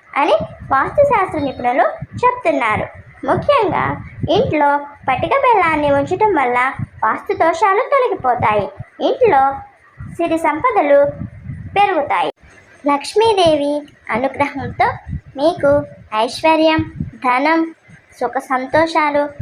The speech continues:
కావాలి అనుకుంటే గురువారం నాడు ఆవుకు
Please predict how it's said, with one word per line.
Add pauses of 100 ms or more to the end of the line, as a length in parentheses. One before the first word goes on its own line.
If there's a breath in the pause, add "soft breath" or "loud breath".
(220)
కావాలి
అనుకుంటే (420)
గురువారం
నాడు (400)
ఆవుకు